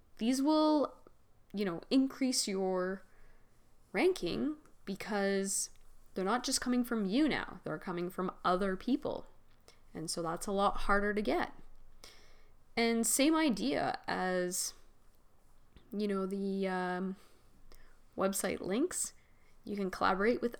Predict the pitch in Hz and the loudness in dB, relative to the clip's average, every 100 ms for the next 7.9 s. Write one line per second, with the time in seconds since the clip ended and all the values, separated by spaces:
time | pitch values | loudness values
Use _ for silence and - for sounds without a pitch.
0 | - 180 190 190 185 202 - - 175 - | -2 0 2 0 0 -2 -6 -6 -6 -6
1 | 185 185 185 185 196 202 226 - - - | -6 -4 -2 -2 0 0 -2 -6 -16 -20
2 | - - - - - - - - 233 - | -20 -20 -20 -20 -20 -20 -14 0 2 6
3 | 294 349 381 - - - 185 180 175 175 | 6 6 6 2 -2 -4 -4 -4 -6 -8
4 | - - 185 - 185 - - 196 185 190 | -10 -12 -10 -8 -8 -8 -10 -6 -2 0
5 | - 190 190 196 180 175 175 - 247 269 | 2 2 0 0 -2 -2 -4 -2 2 2
6 | 320 339 359 370 370 370 370 - - - | 4 2 2 0 0 0 -4 -16 -20 -20
7 | - - - 185 175 190 196 196 165 | -20 -20 -8 -6 -4 -4 -4 -4 -6